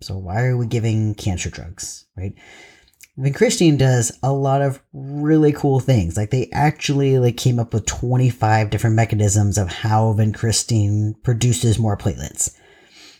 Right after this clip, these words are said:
But the big important factors of it are that it helps stop the destruction of platelets. So we talked about how pretty much in both primary and secondary I T P, the body is destroying the platelet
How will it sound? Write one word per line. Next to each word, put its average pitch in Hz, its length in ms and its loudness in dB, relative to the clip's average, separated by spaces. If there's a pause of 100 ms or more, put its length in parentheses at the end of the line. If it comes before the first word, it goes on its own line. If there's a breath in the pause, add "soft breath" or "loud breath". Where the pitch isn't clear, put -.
(100)
But 131 380 2 (260)
the 139 480 4
big 165 420 4
important 123 440 0
factors 101 480 0
of 92 100 0
it 95 80 0
are 90 300 -4 (360 soft breath)
that 127 120 2
it 127 80 0
helps 151 300 -2
stop - 680 0
the 156 80 0
destruction - 640 -2
of 82 160 -8
platelets. - 640 -6
So - 160 -4
we 101 140 -2
talked 110 280 -2
about 104 200 0
how 104 240 0
pretty 156 220 0
much 151 220 0
in 120 60 2
both 113 300 -2
primary 120 680 0
and 135 300 4
secondary 104 540 0
I 90 220 -8
T 123 140 -4
P, 107 460 -2 (100)
the 123 100 0
body 107 400 -2
is 120 160 0
destroying 117 920 0
the 123 80 -4
platelet - 380 -2